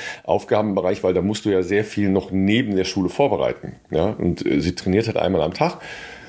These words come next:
Und dann kommst du halt <laughs> mit so einem, äh, Kopf von Kindergeschrei aus der, aus der Grundschule und dann gehst du trainieren.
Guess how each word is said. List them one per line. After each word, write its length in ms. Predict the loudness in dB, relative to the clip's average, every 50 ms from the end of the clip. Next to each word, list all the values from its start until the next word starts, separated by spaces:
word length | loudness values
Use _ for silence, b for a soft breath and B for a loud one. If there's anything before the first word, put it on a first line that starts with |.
| B B B _
Und 100 | 0 2 2
dann 100 | 2 2
kommst 300 | 0 0 -2 0 -4 -4
du 80 | 2
halt 340 | 2 2 4 4 2 2 2 2 2 4
<laughs> 180 | 4 4 4 4
mit 240 | 2 2 2 2 0
so 640 | -2 -2 -2 -2 -2 0 0 0 -2 -2 -2 0 0
einem, 360 | 2 0 0 0 -2 -2 0
äh, 240 | 2 2 2 2 2
Kopf 400 | 2 0 0 0 -2 -6 -6 -6 -6 -4 -2
von 180 | 0 0 0 0
Kindergeschrei 680 | 0 0 2 2 2 2 0 0 0 2 2 2 2
aus 160 | 0 -2 0
der, 260 | 0 2 2 2 0 0
aus 100 | 0 0
der 120 | 0 0
Grundschule 400 | 2 2 0 0 0 2 2 2
und 80 | 2 2
dann 100 | 2 2
gehst 180 | 0 0 0
du 60 | -4
trainieren. 360 | -2 0 0 2 2 0 0